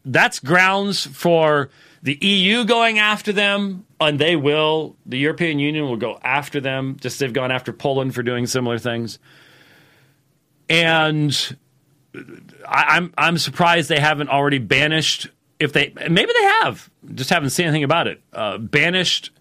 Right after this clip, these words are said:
any of the leaders of the Hungarian government from Twitter and <laughs> Facebook. "We're not gonna allow you on because you are bad, bad, bad, bad people, very bad people." Um,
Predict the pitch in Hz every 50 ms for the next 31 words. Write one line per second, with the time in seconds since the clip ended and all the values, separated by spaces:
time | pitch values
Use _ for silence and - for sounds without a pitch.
0 | _ _ _ _ _ _ _ _ - 151 160 180 185 180 175 165 143 131 143 139
1 | 131 135 151 170 165 165 160 165 151 - 143 127 117 123 - 135 135 135 127 143
2 | 147 156 160 156 151 143 139 117 143 151 151 160 156 160 160 156 - 131 - 143
3 | 131 123 117 104 - - - 175 165 165 156 147 117 - - - - 139 131 -
4 | - - - - - - 139 - - 131 - - - - - - - - - -
5 | _ - 110 131 143 143 143 143 151 147 151 160 165 165 175 175 180 202 196 175
6 | 165 175 180 160 143 131 - 135 131 127 - 120 117 120 117 110 90 - 147 175
7 | 185 165 139 135 156 180 170 151 135 143 170 185 151 139 160 151 135 147 135 113
8 | - 113 87 78 82 90 120 151 170 143 123 107 - - 82 73 - - _ -
9 | - - - - - - - - _ _ _ - 147 147 143 139 135 127 120 113
10 | -